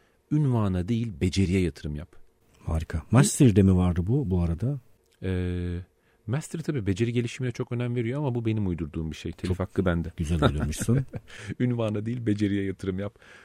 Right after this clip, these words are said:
Speaker 1: Ee, hatta ünvanı yanlış yazdım diye bir, e, eleştiri yazısı almıştım. Bu yazıyı yazdıktan sonra <laughs> dedim, "Onu mu gördün, ona mı takıldın?" Yani o kadar uğraştım, yazdım falan diye.
Speaker 2: Meyveyi bırakmış, dikene takılmış.
Speaker 1: Dikene takılmış.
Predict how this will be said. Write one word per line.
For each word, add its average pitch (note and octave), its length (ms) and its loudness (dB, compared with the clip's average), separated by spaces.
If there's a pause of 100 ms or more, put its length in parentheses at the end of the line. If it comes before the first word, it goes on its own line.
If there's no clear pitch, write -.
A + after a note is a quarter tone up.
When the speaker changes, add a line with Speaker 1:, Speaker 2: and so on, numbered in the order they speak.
(160)
Speaker 1:
Ee, - 40 -4 (600)
hatta A2 260 -6
ünvanı G#2 380 -4
yanlış G2+ 320 -6
yazdım F#2+ 360 -4
diye G#2 180 -6
bir, G2 220 -8
e, G2+ 260 -8
eleştiri F#2+ 340 -2
yazısı F#2 300 0
almıştım. F#2 440 -6
Bu G2 60 -4
yazıyı F#2+ 260 -4
yazdıktan F#2 540 -4
sonra - 260 -4
<laughs> G#2 120 0
dedim, A2 220 4
"Onu A#2 140 2
mu A#2 120 2
gördün, A2 340 2
ona C3 220 2
mı - 80 2
takıldın?" A#2 440 4
Yani A2 240 0
o C#3 80 -4
kadar G#2+ 200 -4
uğraştım, G#2+ 440 -4
yazdım G2 180 -4
falan G2+ 500 -10
diye. G#2 80 0
Speaker 2:
Meyveyi A2 320 12
bırakmış, A#2 380 8
dikene G#2+ 260 6
takılmış. - 340 0
Speaker 1:
Dikene A#2 280 -2
takılmış. G2+ 520 -6